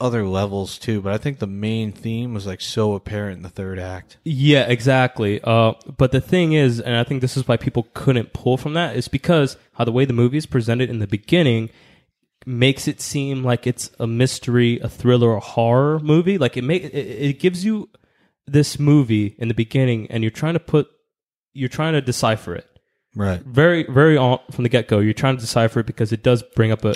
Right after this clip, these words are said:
Speaker 2: interesting question, like, what is happening?
Speaker 1: It's, it's weird. This is
Speaker 2: And
Speaker 1: one movie where I feel like I, I feel like I'm bad at deciphering, like,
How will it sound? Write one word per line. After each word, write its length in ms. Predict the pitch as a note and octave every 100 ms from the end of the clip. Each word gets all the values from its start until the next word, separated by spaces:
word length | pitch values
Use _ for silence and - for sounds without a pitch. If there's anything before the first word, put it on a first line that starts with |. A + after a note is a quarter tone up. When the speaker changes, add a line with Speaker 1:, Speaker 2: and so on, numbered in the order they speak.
| - -
Speaker 2:
interesting 320 | A2+ A2 A2
question, 400 | B2 A2+ - F#2+
like, 160 | F#2
what 100 | A#2
is 60 | A2
happening? 380 | A2+ G#2 E2+ F2+
Speaker 1:
It's, 100 | -
it's 140 | - -
weird. 420 | F#3+ A#3+ B2+ G#2
This 180 | D3 F3+
is 60 |
Speaker 2:
And 260 | C3 B2 B2+
Speaker 1:
one 160 | D3 D3
movie 320 | D3 C#3 C#3
where 240 | B2+ B2
I 80 | A#2
feel 280 | - C#3+ C3+
like 200 | B2 A2+
I, 260 | G#2 G#2 - _ _
I 80 | B2
feel 180 | C3 G#3
like 80 | F3
I'm 160 | A#2 G2+
bad 300 | F#2+ F#2+ G2+
at 140 | G#2
deciphering, 840 | G#2 - G#2+ G2+ G#2+ G#2+ G#2+ G2+
like, 320 | - G2+ -